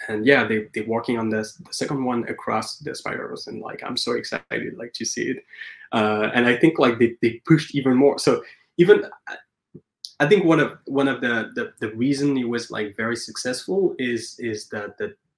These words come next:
decision making. I think, like, they pushed everything towards, like, this artistic, uh, decision,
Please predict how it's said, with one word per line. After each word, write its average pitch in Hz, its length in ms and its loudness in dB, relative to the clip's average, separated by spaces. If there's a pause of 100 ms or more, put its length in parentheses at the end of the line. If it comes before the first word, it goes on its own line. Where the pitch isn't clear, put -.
(140)
decision 113 420 -8
making. 107 480 -6
I 113 80 -6
think, 151 300 -6
like, 120 240 -4
they 110 140 -8 (120)
pushed 147 240 -10 (100)
everything 127 640 -10 (640)
towards, 113 460 -4
like, 110 200 -6
this 113 380 -8
artistic, - 540 -10 (340)
uh, 117 360 -6 (260)
decision, - 420 -8